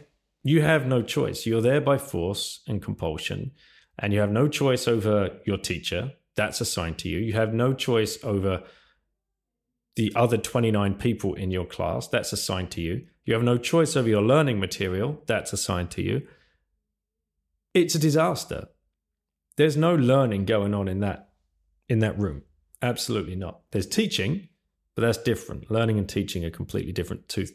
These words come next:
two completely different things. Um, and unfortunately for the teacher, they're not teaching in the style in which they would like to teach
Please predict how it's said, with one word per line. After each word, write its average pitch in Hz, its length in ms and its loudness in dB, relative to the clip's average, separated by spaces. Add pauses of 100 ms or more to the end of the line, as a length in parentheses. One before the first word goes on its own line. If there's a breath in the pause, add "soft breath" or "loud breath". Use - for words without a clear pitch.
two 151 240 4
completely 98 380 -2
different - 260 -6
things. - 280 -10 (720 soft breath)
Um, 98 500 0 (180)
and 120 180 2
unfortunately 113 600 2
for - 140 -6
the 92 80 -2
teacher, 135 400 -2
they're 110 160 2
not 92 220 -4
teaching 95 580 -4 (300)
in 117 140 0
the 104 80 2
style 104 420 2
in 87 120 -2
which - 400 -6 (540)
they 104 240 2
would 90 140 -2
like 87 200 -4
to - 80 -12
teach - 500 -4